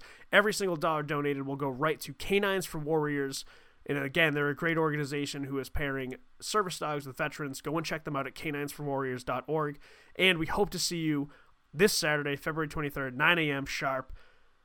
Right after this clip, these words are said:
at twitch dot T V slash plus one player. We can't wait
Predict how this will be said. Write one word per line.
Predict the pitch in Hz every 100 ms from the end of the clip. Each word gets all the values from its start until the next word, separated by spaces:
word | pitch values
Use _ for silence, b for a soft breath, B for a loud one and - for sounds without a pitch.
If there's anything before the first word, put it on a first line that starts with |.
| _
at | 120 -
twitch | - 180 165 -
dot | - 170 -
T | - 151
V | 139 139 131
slash | - 147 151 143 -
plus | 147 -
one | 135 123
player. | 143 131 123 120 -
We | -
can't | - 175 156
wait | 135 131 131